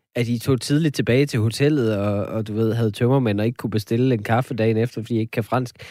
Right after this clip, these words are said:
Altså, det, det er jo, det er jo, det er jo netop det der med, at man tager til udlandet, så er der ingen, der ved, hvor, hvor kikset en fest man har haft. Der er ingen, der vidste, man gik i seng klokken treogtyve tredive. Det er bare,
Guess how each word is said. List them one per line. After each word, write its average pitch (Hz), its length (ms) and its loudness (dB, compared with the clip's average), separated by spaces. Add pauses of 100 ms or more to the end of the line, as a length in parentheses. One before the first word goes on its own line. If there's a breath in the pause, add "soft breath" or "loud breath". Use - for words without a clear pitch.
(180 loud breath)
Altså, 139 240 2 (260 loud breath)
det, 156 180 4
det 156 80 4
er 151 40 8
jo, 151 140 4
det - 200 -4
er 151 40 2
jo, 101 100 -4
det 107 100 -8
er 156 60 0
jo 147 120 2
netop 190 460 2
det 156 100 2
der 151 160 4
med, 139 140 4
at 147 60 4
man 135 180 0
tager 123 160 -4
til 123 120 -6
udlandet, 185 500 0 (300 soft breath)
så - 160 -8
er - 80 -10
der 220 40 0
ingen, 262 180 -2
der 277 80 2
ved, 285 240 -4
hvor, 214 300 -4
hvor 196 100 0
kikset - 380 -4
en 185 80 0
fest 214 240 -2
man 202 100 0
har 196 60 0
haft. 240 200 -2 (100)
Der 233 60 -2
er 233 40 2
ingen, 285 140 -2
der 269 60 2
vidste, 233 300 -2
man 160 120 0
gik 165 160 -2
i 160 40 2
seng 196 220 0
klokken 156 200 -2
treogtyve 185 340 -4
tredive. 190 220 0
Det 220 80 -4
er 220 60 2
bare, 226 180 0